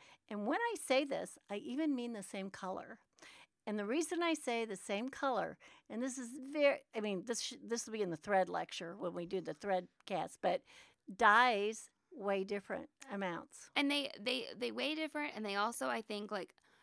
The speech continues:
Speaker 2: black thread and red thread get overworked,
Speaker 1: They get dyed, dyed,
Speaker 2: overdyed.
Speaker 1: dyed, dyed, dyed,
Speaker 2: And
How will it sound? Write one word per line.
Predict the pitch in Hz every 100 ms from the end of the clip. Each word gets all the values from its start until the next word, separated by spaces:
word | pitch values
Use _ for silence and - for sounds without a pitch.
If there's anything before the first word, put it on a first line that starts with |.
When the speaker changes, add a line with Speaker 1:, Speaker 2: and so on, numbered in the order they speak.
| _
Speaker 2:
black | 202 202 202
thread | - 208 208
and | 220
red | 202 190 196
thread | 220 214
get | 208 -
overworked, | 185 190 196 196 196 185 185 196 214
Speaker 1:
They | 220
get | 196 202
dyed, | 196 202 208 175
dyed, |
Speaker 2:
overdyed. | 185 170
Speaker 1:
dyed, | 180 175 160
dyed, | 185 175 170
dyed, | 170
Speaker 2:
And | 170